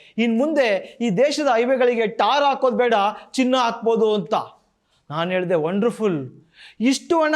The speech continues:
ಸ್ವಿಸ್ ಬ್ಯಾಂಕ್‌ನಲ್ಲೇ ಇರೋದಾದ್ರೆ, ಇನ್ನು, ಇನ್ನು ಬ್ಲ್ಯಾಕ್ ಮನಿ ಅಂತ ಈ ದೇಶದಲ್ಲಿ ತಿರುಗಾಡ್ತಿದ್ಯಲ್ಲ, ಅದು ಎಷ್ಟಿರ್ಬೋದು?" ಅಂತ. ಅವ್ರು ಹೇಳಿದ್ರು, "It's very simple, ಸ್ವಿಸ್ ಬ್ಯಾಂಕ್‌ನಲ್ಲಿ ಎಷ್ಟಿದೆಯೋ ಅದರ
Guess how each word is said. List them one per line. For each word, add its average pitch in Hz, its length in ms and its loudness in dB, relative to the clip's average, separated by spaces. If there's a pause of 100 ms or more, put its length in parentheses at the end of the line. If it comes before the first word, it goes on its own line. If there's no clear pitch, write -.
ಸ್ವಿಸ್ 220 300 -2
ಬ್ಯಾಂಕ್‌ನಲ್ಲೇ 277 500 2
ಇರೋದಾದ್ರೆ, 220 960 0
ಇನ್ನು, 269 220 2
ಇನ್ನು 269 220 0
ಬ್ಲ್ಯಾಕ್ 220 460 -2
ಮನಿ 311 240 0
ಅಂತ 285 160 -2
ಈ 262 100 0
ದೇಶದಲ್ಲಿ 247 400 0
ತಿರುಗಾಡ್ತಿದ್ಯಲ್ಲ, 220 680 0 (360)
ಅದು 247 140 0
ಎಷ್ಟಿರ್ಬೋದು?" 254 840 2
ಅಂತ. 214 220 -2 (420)
ಅವ್ರು 269 240 2
ಹೇಳಿದ್ರು, 226 640 0 (140)
"It's 233 180 -2
very 233 300 0
simple, 202 540 -2 (220)
ಸ್ವಿಸ್ 247 220 2
ಬ್ಯಾಂಕ್‌ನಲ್ಲಿ 285 480 0
ಎಷ್ಟಿದೆಯೋ 214 840 0
ಅದರ 190 160 0